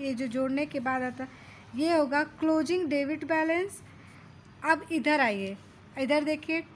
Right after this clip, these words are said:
to balance बीडी opening debit balance, अगर कोई balance बीडी है तो। उसके बाद to drawing, to drawing जो होता है आहरण, ये क्या करता है, ये पूंज-, कम करता है। Interest on drawing,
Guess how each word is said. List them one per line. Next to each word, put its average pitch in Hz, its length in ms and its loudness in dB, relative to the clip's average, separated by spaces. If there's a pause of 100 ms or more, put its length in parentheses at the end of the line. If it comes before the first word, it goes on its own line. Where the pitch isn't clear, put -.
to 359 200 4
balance 311 420 0
बीडी 285 360 -2
opening 285 420 0
debit 240 300 -2
balance, 208 320 -6
अगर 262 320 -4
कोई 277 220 -2
balance 262 440 -4
बीडी 240 340 -4
है 233 240 -4 (400)
तो। 208 180 -4 (1500)
उसके 294 240 -6
बाद 302 380 2
to 330 160 2
drawing, 302 440 4 (720)
to 311 200 0
drawing 311 400 2
जो 294 140 0
होता 277 260 2
है 285 180 6 (120)
आहरण, 262 340 0
ये 294 220 -2
क्या 302 200 0
करता 294 360 -2
है, 269 120 2
ये 277 120 -2
पूंज-, - 520 -12
कम 277 160 -2
करता 285 320 -4
है। 277 120 -2
Interest 294 440 -2
on 302 200 0
drawing, 285 300 0